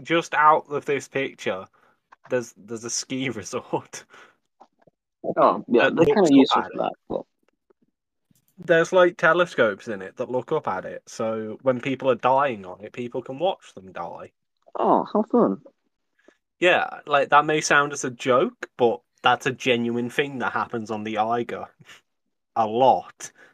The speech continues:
Speaker 2: If
Speaker 1: It's
Speaker 2: we wanna talk
Speaker 1: basically the entire <laughs> history of the mountain.
Speaker 2: If we want to talk about things that are stupid, can I just quickly mention, um, I went to the cinema, right, and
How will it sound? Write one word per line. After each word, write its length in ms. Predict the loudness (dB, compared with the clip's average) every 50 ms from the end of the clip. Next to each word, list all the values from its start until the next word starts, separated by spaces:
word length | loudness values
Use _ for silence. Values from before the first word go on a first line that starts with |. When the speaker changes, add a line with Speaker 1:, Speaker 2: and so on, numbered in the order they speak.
| _ 6
Speaker 2:
If 160 | 6 6 6
Speaker 1:
It's 140 | 4 2 4
Speaker 2:
we 60 | 6
wanna 220 | 6 6 6 4 4
talk 220 | 4 2 2 2
Speaker 1:
basically 140 | -2 -4 -2 -2 -2
the 60 | -2
entire 440 | -2 -4 -4 -4 0 2 4 4 4
<laughs> 0 |
history 840 | 2 0 -4 -6 -4 -6 -4 -2 -2 -4 -2 -2 -4 -4 -2 -2 -2 -2
of 120 | -2 -4
the 100 | -4 -2
mountain. 580 | 0 0 0 -2 -4 -6 -10 -12 -14 -14 -16 -20 -20 _ -20 -20 -20 -20 -20 -20 _ _ _ _ _ _ _ _ _ _ _ _ 0
Speaker 2:
If 140 | 0 2 4
we 60 | 4
want 260 | 6 6 4 4 2
to 60 | 0
talk 200 | 0 0 0 0
about 340 | 0 -2 -2 0 -2 -2 -4 _ -6
things 260 | -6 -6 -6 -6 -6
that 100 | -6 -6
are 80 | -6 -8
stupid, 640 | -14 -10 -6 -2 -2 -2 -2 -2 -4 -4 -4 -6 -12 -10
can 160 | -6 -2 0
I 160 | 0 0 2
just 200 | 0 -2 -2 -4
quickly 440 | -8 -8 -8 -6 0 2 4 4 4 2
mention, 600 | 2 0 0 0 -2 -2 2 2 2 4 2 -2 -4 _ 0
um, 340 | 4 6 6 6 4 2 -2 -4 _ _ _ _ _ _ _ _ _ 2
I 40 | 4
went 180 | 6 6 4 4
to 60 | 2
the 80 | -2 -2
cinema, 400 | -2 0 0 2 2 2 2 2
right, 240 | 0 0 -2 -4 -4 -4
and 340 | -4 -2 -2 -2 -4 -6